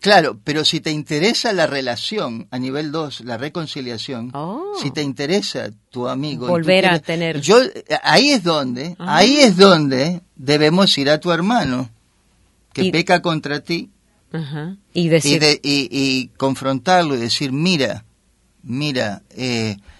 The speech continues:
Speaker 1: eh, esto que tú, que pasó, quiero decirte, me ha afectado mucho. Yo quiero de alguna manera restablecer mi relación contigo".
Speaker 2: Mm.
Speaker 1: Y simplemente tratar de buscar la manera de que la relación no sufra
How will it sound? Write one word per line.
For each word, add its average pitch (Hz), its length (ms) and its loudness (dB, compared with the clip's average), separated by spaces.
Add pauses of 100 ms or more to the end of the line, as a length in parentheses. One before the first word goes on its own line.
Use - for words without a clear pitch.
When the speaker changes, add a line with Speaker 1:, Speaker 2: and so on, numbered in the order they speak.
(560)
Speaker 1:
eh, 123 180 -8
esto 170 280 0
que 139 140 -2
tú, 147 200 -4
que 139 140 -2
pasó, 156 460 -2
quiero 156 180 -2
decirte, 151 380 -4
me 139 100 -2
ha 139 40 0
afectado 127 560 -4
mucho. 123 400 -4
Yo 151 220 -6
quiero 202 280 -2
de 160 80 0
alguna 156 340 -2
manera 127 440 -4 (240)
restablecer 135 720 -8
mi 151 100 -4
relación 110 500 -6
contigo". 104 500 -12 (120)
Speaker 2:
Mm. 156 420 -10
Speaker 1:
Y 151 160 -4
simplemente 190 640 2
tratar 160 420 0
de 156 60 -2
buscar 151 300 -4
la 156 80 0
manera 123 420 -2
de 120 140 -4
que 127 140 -6
la 123 120 0
relación 123 840 -4
no 123 120 -4
sufra 110 720 -8